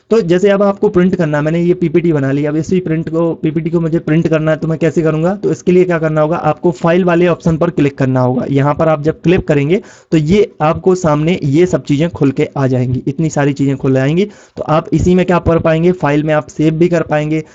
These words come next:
save as भी कर पाएंगे, फाइल को ओपन भी कर पाएंगे, फाइल को क्लोज भी कर पाएंगे, और इसके अलावा यहाँ पर आप प्रिंट भी कर पाएंगे। प्रिंट का भी ऑप्शन होता है। तो प्रिंट ऑप्शन कहाँ होता है? आपका फाइल में होता है, ठीक है। होम में क्या होता है? होम में बाकी के टूल्स होते हैं। इंसर्ट में क्या होता है? इंसर्ट में आप बहुत सारी चीज़ों को इंसर्ट करने के लिए,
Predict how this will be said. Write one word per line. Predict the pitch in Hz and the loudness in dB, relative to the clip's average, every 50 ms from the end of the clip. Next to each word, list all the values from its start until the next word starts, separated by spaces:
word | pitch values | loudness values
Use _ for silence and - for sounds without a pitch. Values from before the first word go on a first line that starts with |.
| _ _ _ - - | _ _ _ -4 0
save | 165 170 170 180 170 160 | 2 2 2 2 0 0
as | 156 | -2
भी | 160 175 | -2 -2
कर | 160 160 156 | 0 -2 -2
पाएंगे, | 143 151 147 147 147 151 156 | -2 -2 -2 -2 -2 -2 -4
फाइल | 151 - 139 131 135 | -2 -2 0 0 0
को | 131 139 127 | 0 0 0
ओपन | 151 139 - 165 165 170 | 0 0 0 -2 0 0
भी | 165 175 | 0 0
कर | 175 165 156 | 0 -2 -2
पाएंगे, | 147 156 151 151 151 151 156 151 | -2 -2 -2 -2 -2 -2 -2 -2
फाइल | - 143 135 135 127 | -2 0 0 0 0
को | 131 131 127 | 0 -2 0
क्लोज | - 156 165 170 156 | 2 2 2 2 2
भी | 156 165 | 2 0
कर | 156 165 156 | 0 0 0
पाएंगे, | 151 156 147 147 147 165 185 185 - - - - _ - | 0 -2 -2 -2 -2 -2 -4 -4 -6 -14 -20 -8 _ 0
और | 202 208 | 2 2
इसके | 196 202 - 208 | 2 2 2 0
अलावा | 190 170 160 151 156 180 | 2 2 2 0 2 2
यहाँ | 185 160 156 147 151 156 | 2 0 0 0 0 0
पर | 160 180 156 | 0 -2 -2
आप | 123 143 143 147 - - - | 0 -2 -2 -2 -4 -2 0
प्रिंट | 175 185 196 175 156 | 2 2 2 2 0
भी | 135 135 170 196 | 2 2 0 0
कर | 196 - 143 - | 0 -2 -2 -4
पाएंगे। | - - 107 120 135 135 135 | -4 -6 -8 -6 -4 -4 -4
प्रिंट | 131 - 143 147 147 - | -4 -4 -4 -6 -4 -2
का | 180 160 | -2 0
भी | 151 185 180 | 2 2 2
ऑप्शन | 147 127 - - 180 185 | 0 0 -2 -2 -2 0
होता | 147 131 127 - 131 | 0 -2 -2 -4 -6
है। | 127 127 | -6 -6
तो | 135 - | -6 -8
प्रिंट | - - 165 175 190 185 | -4 0 0 2 2 2
ऑप्शन | 185 175 - - 175 170 | 0 -2 -2 -4 -4 -2
कहाँ | 175 170 165 | -2 0 0
होता | 160 151 - 156 156 | 0 0 0 0 0
है? | 156 | 0
आपका | 151 - - 202 208 | -2 0 -2 -2 -2
फाइल | 208 - 147 139 135 135 | -2 -2 0 0 2 0
में | 135 135 | 0 0
होता | 131 127 123 123 123 123 | -2 -4 -4 -6 -8 -10
है, | 123 131 123 - - _ _ _ _ - | -10 -10 -12 -16 -20 _ _ _ _ -2
ठीक | 180 190 190 | 0 2 2
है। | 180 | 2
होम | 147 143 160 170 180 | 2 2 2 2 2
में | 185 190 180 | 2 2 0
क्या | 185 175 | 0 0
होता | 170 170 170 165 175 | 0 0 0 0 0
है? | 180 180 175 | 0 0 0
होम | 160 160 156 156 | 0 -2 -2 -2
में | 160 156 | -2 -2
बाकी | 143 143 139 - 175 156 | -2 -4 -2 -2 -4 -2
के | 143 165 | -2 -2
टूल्स | 143 - 151 160 160 143 156 | -2 0 0 0 0 0 0
होते | 151 135 131 143 | -2 -2 -2 -4
हैं। | 143 - - | -4 -4 -4
इंसर्ट | 151 156 147 175 170 165 165 | -4 -2 0 -2 -2 -2 -2
में | 165 165 156 | -4 -4 -2
क्या | 160 156 | 0 0
होता | 156 151 - 156 | 0 0 2 0
है? | 156 147 151 | 0 0 0
इंसर्ट | 151 151 143 156 147 | -4 -4 -2 -4 -4
में | 143 160 156 | -2 -4 -4
आप | 151 139 | -4 -4
बहुत | 123 135 143 143 - | -4 -4 -4 -4 -2
सारी | 160 151 151 147 | -2 -2 -2 -2
चीज़ों | 143 143 143 147 139 | -2 -2 -2 -2 -2
को | 147 139 147 | -2 -2 -2
इंसर्ट | 147 139 - 156 151 147 | -2 0 0 0 -2 0
करने | - 147 139 139 139 131 | -2 -2 -2 -2 -2 -2
के | 143 | -2
लिए, | 165 196 | -2 -2